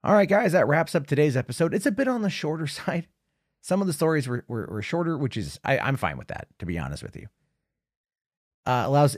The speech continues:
people to get into it quicker. But as always, I wanna thank you for listening. I wanna thank you guys for engaging. Uh, the listener base on iTunes and podcasts have been growing. Uh, it's nice to see it's, it's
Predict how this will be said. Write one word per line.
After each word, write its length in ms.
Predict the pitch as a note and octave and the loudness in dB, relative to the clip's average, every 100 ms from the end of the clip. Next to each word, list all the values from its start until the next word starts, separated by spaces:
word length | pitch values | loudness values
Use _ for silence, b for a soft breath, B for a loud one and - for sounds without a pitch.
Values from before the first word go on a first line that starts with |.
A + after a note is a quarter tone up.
| - | -4
people 220 | D3 C3+ | -2 0
to 60 | A#2 | 0
get 140 | B2 | 0
into 160 | A#2+ A#2 | 0 -2
it 80 | |
quicker. 240 | - G#2+ - _ _ _ _ _ _ _ _ _ - | -4 -8 -10 _ _ _ _ _ _ _ _ _ -4
But 160 | C#3 E3 | 0 2
as 80 | E3+ | 4
always, 300 | G3 G3 D#3+ | 2 2 0
I 100 | D#3 | 0
wanna 200 | D#3 C#3+ | 0 0
thank 240 | D3+ C#3+ | -2 -2
you 80 | C#3+ | -2
for 260 | C#3 C3 - | 0 -2 -2
listening. 380 | C3 C3 C3 - _ _ _ _ _ _ _ _ _ - | -4 -2 -4 -6 _ _ _ _ _ _ _ _ _ -8
I 80 | A#2+ | -6
wanna 140 | A#2+ | 0
thank 160 | C#3 C#3+ | 0 2
you 80 | |
guys 280 | B2+ B2 A#2 | 2 2 0
for 320 | - C3 A#2 | -4 -4 -2
engaging. 600 | G2 G#2 A#2+ A2 A#2 A2 - _ _ _ _ _ _ _ _ | -2 -2 0 0 -2 -4 -6 _ _ _ _ _ _ _ _
Uh, 280 | - A2 G#2+ | -2 0 0
the 380 | G2+ A2 G#2+ G#2 - _ - | -2 -2 -2 -6 -12 _ -10
listener 440 | C#3 D3 D3 C#3 | -2 0 0 0
base 380 | B2 B2 A#2+ - - | 2 0 -2 -8 -4
on 340 | A2+ A2 G#2+ - | -2 0 -2 -2
iTunes 500 | A#2+ - B2+ A#2+ G#2 | -4 -2 -2 -2 -2
and 140 | F#2 | -4
podcasts 680 | - A2 F#2+ A2+ G#2 - - | -2 -4 -2 -4 -4 -8 -12
have 200 | - G#2+ | -6 -6
been 160 | E2+ F2+ | -4 -4
growing. 560 | G#2+ B2 B2+ B2 C3+ - - | -2 -2 0 -2 -4 -10 -12
Uh, 60 | C#2+ | -10
it's 200 | D2 F#2+ | -8 -6
nice 260 | F#2+ G#2+ | -4 -4
to 80 | G2 | -8
see 200 | - G#2+ | -4 -4
it's, 160 | - - | -4 -10
it's 180 | - | -18